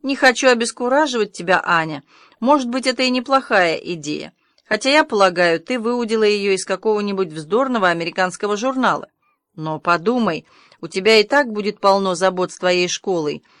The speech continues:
И я советую тебе как друг, не морочь себе голову этими улучшениями,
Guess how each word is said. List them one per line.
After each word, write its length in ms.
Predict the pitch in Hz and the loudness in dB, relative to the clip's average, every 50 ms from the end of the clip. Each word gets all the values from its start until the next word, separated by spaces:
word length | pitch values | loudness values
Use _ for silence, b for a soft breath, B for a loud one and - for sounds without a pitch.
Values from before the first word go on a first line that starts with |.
| b b b b b b | b b b b b b
И 100 | 170 170 | -8 -6
я 400 | 170 160 185 233 294 330 339 330 b b b b b b b | -6 0 2 4 6 4 4 2 b b b b b b b
советую 720 | - - - 208 208 214 240 254 240 240 233 214 208 190 | -8 0 2 2 2 2 2 0 0 2 2 2 0 0
тебе 360 | - 202 202 185 220 262 294 | -2 -6 -6 -2 0 -2 -2
как 280 | 294 - 240 247 220 190 | 2 2 0 0 0 -4
друг, 420 | 175 175 170 165 160 151 - _ _ _ _ _ _ - | -6 -6 -6 -6 -8 -10 -16 _ _ _ _ _ _ -12
не 200 | 180 190 202 208 | -6 -4 -2 2
морочь 440 | 208 202 202 214 262 285 - - | 4 6 6 6 4 0 -2 -4
себе 260 | - - 208 180 180 175 | -8 -8 -4 -2 -2 -2
голову 540 | 160 165 208 254 294 285 269 214 180 160 - - | -2 -2 -4 -2 -2 -2 -2 -2 -2 -4 -4 -4
этими 400 | 190 202 208 208 - 240 240 233 | -4 -4 -4 -2 -4 -4 -4 -4
улучшениями, 1000 | - - 220 214 220 220 214 - - 226 208 180 170 156 151 151 160 156 147 | -2 -4 -4 -2 -2 -4 -4 -4 -2 -2 -2 -2 -4 -6 -8 -8 -10 -12 -14